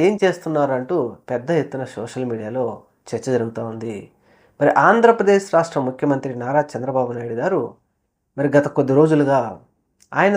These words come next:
తన వ్యక్తిగత పర్యటన అంటూ ఎల్లో మీడియాలో చెబుతున్నప్పటికీ, ఎక్కడికి వెళ్ళారు, ఎందుకు వెళ్ళారు, ఏం చేస్తున్నారు, ఎలా వెళ్ళారు అనే దాని మీద విపరీతమైనటువంటి చర్చ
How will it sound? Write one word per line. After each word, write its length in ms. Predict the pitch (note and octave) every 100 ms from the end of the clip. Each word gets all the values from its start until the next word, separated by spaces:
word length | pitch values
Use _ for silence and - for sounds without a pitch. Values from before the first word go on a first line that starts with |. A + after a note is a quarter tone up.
| G3
తన 120 | F3+ C3+
వ్యక్తిగత 400 | D#3 B3 A#3 A#3 A3+
పర్యటన 360 | C#3+ F3 F#3 F#3 F3
అంటూ 200 | E3+ E3 F2 - - C#3
ఎల్లో 180 | D#3+ F3
మీడియాలో 320 | E3 D3 C#3+ A#2+ -
చెబుతున్నప్పటికీ, 720 | B2+ B2+ C#3 B2+ A#2 A2+ C#3+ B2 G#2+ _ _ _ _ B2+ D#3
ఎక్కడికి 380 | A#3 A#3 A#3 F3+
వెళ్ళారు, 400 | E3+ D#3 D3 F#3 A#3+ _ _ _ B2+
ఎందుకు 340 | F3 A3 A3+ F3+ F#2 - _
వెళ్ళారు, 420 | B2+ B2+ B2+ C#3+ G3 - _ _ B2
ఏం 100 | F3 G#3 C#3+
చేస్తున్నారు, 580 | D3 - C#3+ B2+ C3 F#3 - _ - C3
ఎలా 140 | D#3+ B3 A#3
వెళ్ళారు 440 | G3 D#3 C3 C#3 A2+ F2+ _ -
అనే 140 | C#3 D3+ D3
దాని 180 | F#3 A#3+
మీద 100 | B3+ D3+ B2+
విపరీతమైనటువంటి 960 | C3 F3+ A#3 A#3 G3+ E3+ D3+ C3 B2+ -
చర్చ 300 | - - A#2+